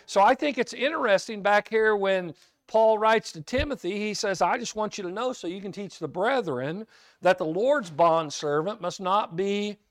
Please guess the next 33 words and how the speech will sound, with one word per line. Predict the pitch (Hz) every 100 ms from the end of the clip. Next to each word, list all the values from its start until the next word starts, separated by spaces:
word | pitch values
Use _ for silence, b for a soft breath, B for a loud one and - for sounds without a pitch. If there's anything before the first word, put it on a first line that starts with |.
| _
quarrelsome, | - 247 269 233 - 131 107 b b
but | - 202
he's | 269 302
to | 269
be | 214 214
kind | - - 269 311 240 226 247 285 294 240 _ _ _ _ -
to | 269
all." | 262 294 247 143 - -
That | - -
kind | 233 277 302
is | 214 165
an | -
interesting | 190 - 160 - 143 127
word. | 101 95 _ _ _ _ _ _ _ _ _ _ _ 190
You | 302
know, | 294
usually | 165 254 330 311 277 233
the | 143
best | 117 214 233 -
way | 175 196 208
to | 151
define | 143 - 170 175 156 123
kind | - 202 185 127 113 139 185 - b b
is | 151 190
usually | 208 160
pick | 120 208 -
someone | - 143 135 139 143 113
who | 139 135
is | -
the | 120
epitome | - - 147 110 95
of | -
kind. | - 98 85